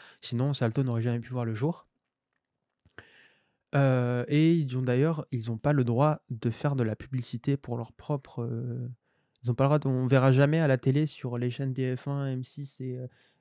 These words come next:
et France Télévisions de la pub pour Salto, parce qu'ils ont pas le droit d'en faire. Ils ont le droit de faire de la promotion gratuite sur leur chaîne.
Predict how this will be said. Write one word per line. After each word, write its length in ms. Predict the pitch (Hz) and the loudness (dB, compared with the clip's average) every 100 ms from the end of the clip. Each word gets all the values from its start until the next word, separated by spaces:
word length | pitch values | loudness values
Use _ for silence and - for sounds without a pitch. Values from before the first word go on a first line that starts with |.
| - | -8
et 60 | |
France 240 | 135 139 135 | -6 -6 -4
Télévisions 400 | 139 127 123 160 | 0 2 2 2
de 40 | |
la 80 | 127 | 0
pub 280 | - 151 131 | 0 -2 -2
pour 260 | - 135 | -6 -10
Salto, 380 | - 117 113 117 - _ _ | -6 -8 -6 -10 -10 _ _
parce 160 | - 127 | -14 -12
qu'ils 240 | - 117 | -10 -10
ont 40 | 123 | -8
pas 100 | 113 | -6
le 40 | |
droit 100 | 120 | -4
d'en 120 | 131 | -4
faire. 360 | 107 135 139 - _ _ _ _ | -6 -8 -10 -14 _ _ _ _
Ils 60 | |
ont 20 | |
le 20 | 120 | 0
droit 120 | 147 | 2
de 80 | 135 | 2
faire 120 | 156 | 2
de 60 | |
la 80 | 127 | 0
promotion 360 | - 170 160 160 | -2 -2 0 0
gratuite 380 | 139 156 175 156 | 0 2 0 -4
sur 100 | 127 | -6
leur 140 | 120 | -8
chaîne. 240 | - 127 | -10 -12